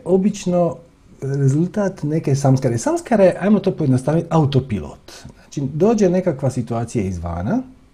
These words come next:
percipirate neku situaciju izvana, odmah se potvo-, pojave emocije, misli, znate kako to već ide, samo ću ja se ostavit ću vam dijagram, koji je, trebao bi vam biti dobro poznat, to je dijagram iz, e, Živjeti od strasti, odnosno iz strukture osobnosti,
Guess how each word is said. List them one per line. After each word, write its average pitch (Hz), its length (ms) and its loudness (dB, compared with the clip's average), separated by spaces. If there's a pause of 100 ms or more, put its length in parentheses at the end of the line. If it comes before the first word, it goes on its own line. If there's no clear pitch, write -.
percipirate 113 560 -2
neku 104 220 -6
situaciju 90 540 -12
izvana, 87 420 -6 (800)
odmah 165 460 6
se 131 580 4
potvo-, 131 480 2 (360)
pojave 135 520 4
emocije, 131 720 4
misli, 127 640 4
znate 101 260 -2
kako 98 180 -4
to 104 140 -4
već 98 220 -6
ide, 101 280 -2 (160)
samo 92 220 -6
ću 104 100 -8
ja 95 40 -6
se 101 140 -8
ostavit 98 340 -8
ću 95 100 -12
vam 92 180 -6 (100)
dijagram, 101 540 -2 (540)
koji 127 300 4
je, 120 280 2 (400)
trebao 165 260 6
bi 147 60 6
vam 139 140 6
biti 147 120 6
dobro 151 200 4
poznat, 139 400 4
to 156 80 2
je 139 60 4
dijagram 123 560 2
iz, 123 360 2
e, 120 240 0
Živjeti 131 400 2
od 110 80 -6
strasti, 165 520 4
odnosno 131 520 2
iz 120 140 2
strukture 120 440 -4
osobnosti, 214 560 2